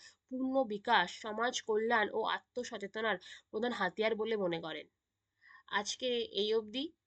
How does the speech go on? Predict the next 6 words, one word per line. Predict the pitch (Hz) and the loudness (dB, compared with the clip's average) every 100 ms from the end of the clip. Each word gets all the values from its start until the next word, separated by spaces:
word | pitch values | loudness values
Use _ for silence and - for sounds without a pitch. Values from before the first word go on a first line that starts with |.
| _ _ _ _ _ _ _ _ _ _ | _ _ _ _ _ _ _ _ _ _
থাকলো। | 254 240 254 330 _ _ _ _ _ _ _ | 0 2 -4 -10 _ _ _ _ _ _ _
ধন্যবাদ | - 214 208 208 208 | -4 0 2 0 -2
সকলকে | 196 180 180 - 185 - | -4 -6 -8 -10 -12 -12
এতক্ষণ | 190 208 226 | -12 -8 -6
শোনার | - 180 175 175 | -4 -2 -2 -4
জন্য। | 180 180 | -10 -12